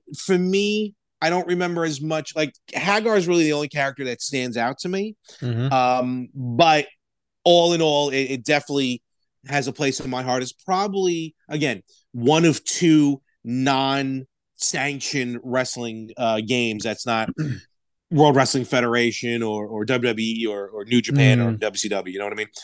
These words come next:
Speaker 2: Yeah.
Speaker 1: So that's, that's what I enjoyed about that one.
Speaker 2: All right, cool. I, I remember there was, like, a, there was a, a really good aerial character in that game 'cause I used to play as him all the time.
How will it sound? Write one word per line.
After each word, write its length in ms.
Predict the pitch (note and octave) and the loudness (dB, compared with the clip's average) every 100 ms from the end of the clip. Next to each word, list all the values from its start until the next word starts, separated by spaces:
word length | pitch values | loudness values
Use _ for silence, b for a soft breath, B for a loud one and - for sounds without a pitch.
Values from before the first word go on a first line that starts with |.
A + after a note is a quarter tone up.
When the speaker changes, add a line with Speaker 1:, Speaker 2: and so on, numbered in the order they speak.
| B - | B 0
Speaker 2:
Yeah. 80 | A#2 A2 G2+ | 4 6 6
Speaker 1:
So 140 | G2+ _ _ _ _ _ - - | 2 _ _ _ _ _ -20 -4
that's, 240 | C#3 D3+ | 0 2
that's 200 | D3 C#3 | 2 2
what 60 | C3 | 2
I 20 | |
enjoyed 260 | B2 A2+ G#2 | 2 2 2
about 200 | F#2+ E2+ | 0 -2
that 80 | E2+ | -6
one. 380 | - _ - G#3+ | -14 _ -4 0
Speaker 2:
All 60 | |
right, 160 | D#4+ C4+ | 0 0
cool. 260 | - F#3 D3 | 2 2 4
I, 120 | E3+ | 4
I 140 | G3+ G#3 | 6 6
remember 380 | A3 A3+ C4 | 4 4 4
there 140 | D4+ C#4 | 6 6
was, 180 | B3 - | 6 4
like, 160 | F#3+ | 4
a, 320 | F#3+ F3 D#3+ C#3+ | 8 8 8 6
there 120 | D#3 | 4
was 140 | D3 | 4
a, 100 | D#3+ | 4
a 140 | E3+ D3 | 4 4
really 340 | C#3 D#3 E3+ | 6 6 6
good 200 | D3+ D#3 | 6 4
aerial 480 | C#3 C3 C3+ C3 B2+ | 4 4 6 6 4
character 440 | A#2 B2 A#2 A2 A2+ | 4 2 2 0 -2
in 80 | A2 | -2
that 120 | G#2+ | -4
game 160 | A2 | -6
'cause 160 | G2+ A2+ | -6 -2
I 40 | |
used 180 | G#2+ G#2 | 0 -2
to 60 | G#2+ | -4
play 200 | - G#2 | -4 -4
as 120 | G2 | -4
him 100 | G2+ | -6
all 120 | G2 | -8
the 100 | F#2+ | -8
time. 260 | F#2+ G2+ | -8 -10